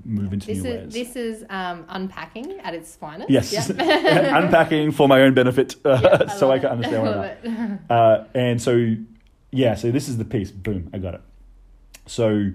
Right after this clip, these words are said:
Speaker 1: leaders get to hold each other, hold each other to our highest, uh,
Speaker 2: Mm.
Speaker 1: not to,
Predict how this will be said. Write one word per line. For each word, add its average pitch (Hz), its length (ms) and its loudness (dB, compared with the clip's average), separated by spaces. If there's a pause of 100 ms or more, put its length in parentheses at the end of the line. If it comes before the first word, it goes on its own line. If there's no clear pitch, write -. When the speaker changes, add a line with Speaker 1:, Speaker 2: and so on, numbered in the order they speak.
(640)
Speaker 1:
leaders 135 560 0
get 117 340 -2
to 104 520 0 (240)
hold 120 300 0
each 107 220 -2
other, 107 260 -6 (180)
hold 131 300 2
each 123 160 0
other 117 200 0
to 117 260 -2
our 98 120 -2
highest, 117 640 -4 (480)
uh, 180 320 -2
Speaker 2:
Mm. 147 300 -12
Speaker 1:
not 127 440 0 (160)
to, 113 600 0